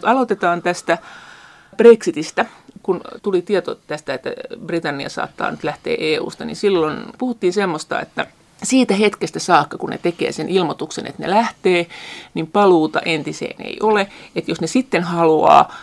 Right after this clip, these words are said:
liittyä takaisin E U:hun, taikka ei halukka lähteä, niin ne joutuu aloittamaan liittymisneuvottelut nollapisteestä, joka on tietysti hidas prosessi ja ne saattaa menettää kaikennäköisiä muinaisia etujaan.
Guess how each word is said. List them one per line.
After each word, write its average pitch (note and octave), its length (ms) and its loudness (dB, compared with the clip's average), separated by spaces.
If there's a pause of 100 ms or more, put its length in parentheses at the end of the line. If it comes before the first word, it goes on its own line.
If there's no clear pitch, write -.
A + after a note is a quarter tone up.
liittyä F3 400 4
takaisin D#3+ 500 -2
E - 260 0
U:hun, - 460 -4 (560)
taikka D#3+ 240 0
ei D3+ 60 4
halukka - 500 2
lähteä, - 460 -4 (260)
niin E3+ 120 -2
ne D#3+ 60 0
joutuu D#3 680 0 (100)
aloittamaan - 540 0
liittymisneuvottelut - 960 -6
nollapisteestä, E3 760 -2
joka - 180 -6
on - 80 -10
tietysti - 400 -8 (420)
hidas D#3 260 0
prosessi - 480 -6
ja - 60 -4
ne - 80 -6
saattaa - 460 -6
menettää - 380 -10
kaikennäköisiä - 640 -10 (100)
muinaisia - 460 -8
etujaan. - 440 -6